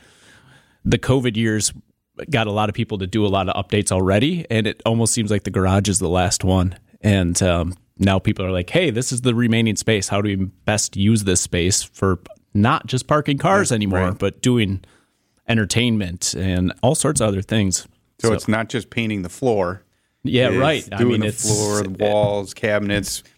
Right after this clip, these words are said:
Speaker 2: plumbing, putting some, you know, maybe a bar or sink or something in the, in the garage.
Speaker 1: Yeah, it's top down. You're seeing skylights put into garages now, um,
Speaker 2: Yeah.
Speaker 1: sometimes to showcase beautiful cars.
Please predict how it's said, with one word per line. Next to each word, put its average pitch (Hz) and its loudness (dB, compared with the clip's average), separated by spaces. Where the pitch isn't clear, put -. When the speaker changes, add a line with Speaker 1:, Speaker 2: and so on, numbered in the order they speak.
Speaker 2:
plumbing, 135 -2
putting 127 0
some, 117 -2
you 113 -2
know, 107 0
maybe 110 0
a 98 0
bar 110 0
or 101 -4
sink 117 -2
or 110 0
something 104 -2
in 101 2
the, 98 0
in 101 0
the 98 0
garage. 95 -4
Speaker 1:
Yeah, 180 2
it's - -2
top 139 0
down. 127 0
You're 98 -2
seeing 101 -2
skylights 120 -2
put 131 -2
into 135 2
garages 131 -2
now, 131 2
um, 82 0
Speaker 2:
Yeah. 104 2
Speaker 1:
sometimes 107 0
to 107 -4
showcase 107 0
beautiful 104 -4
cars. 135 -2